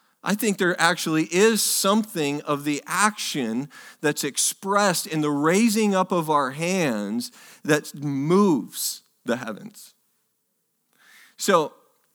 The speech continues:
I apologize for giving you misinformation. I've now given you the true information. I want us to shift to another, uh, story, and then we're gonna come back and kind of relate both of these to the action, uh,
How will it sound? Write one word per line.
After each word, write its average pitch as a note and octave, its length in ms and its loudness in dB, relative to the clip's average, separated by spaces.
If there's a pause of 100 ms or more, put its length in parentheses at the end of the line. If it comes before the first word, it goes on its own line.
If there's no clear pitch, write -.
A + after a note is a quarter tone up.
(600)
I B2+ 80 2
apologize B2+ 680 0
for G#2+ 280 -4
giving B2+ 260 -2
you A#2 80 0
misinformation. G#2 960 -4 (380)
I've G#2 160 -10
now A#2+ 160 0
given A2 240 -4
you G2+ 100 -4
the F#2+ 80 -12
true D3+ 440 -4
information. G#2 760 -8 (1800)
I E3 40 -4
want A3+ 160 6
us - 120 4
to F#3 100 0
shift F#3 380 0
to F3 140 2
another, D3+ 560 2
uh, A#2+ 320 2 (180)
story, A#2+ 500 0
and B2+ 140 -2
then B2 60 -2
we're B2 100 -2
gonna A#2+ 140 -4
come A#2+ 240 -4
back A#2 300 -4
and G#2+ 120 -4
kind A2 160 -6
of G#2 180 -8
relate G#2+ 380 -6
both G#2+ 240 -10
of G#2 140 -14
these G2+ 300 -8
to G2 360 -8 (380)
the A2+ 260 -4
action, A2 760 -6
uh, G#2 200 -8